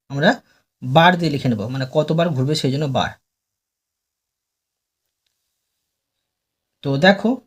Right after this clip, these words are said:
প্রশ্নে বলেছে একটি চাকা পঞ্চান্ন বার ঘুরে সাতাত্তর মিটার পথ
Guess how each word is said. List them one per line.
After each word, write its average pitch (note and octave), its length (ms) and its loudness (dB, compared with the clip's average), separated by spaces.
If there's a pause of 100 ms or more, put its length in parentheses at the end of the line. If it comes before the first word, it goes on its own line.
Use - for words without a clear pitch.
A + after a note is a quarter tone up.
(500)
প্রশ্নে E3 280 2
বলেছে G3 320 4 (920)
একটি D#3 300 2
চাকা E3 280 4 (100)
পঞ্চান্ন D#3+ 400 0
বার F3 180 4
ঘুরে C#3 260 0 (380)
সাতাত্তর D3 440 0
মিটার E3+ 260 2
পথ C3 160 4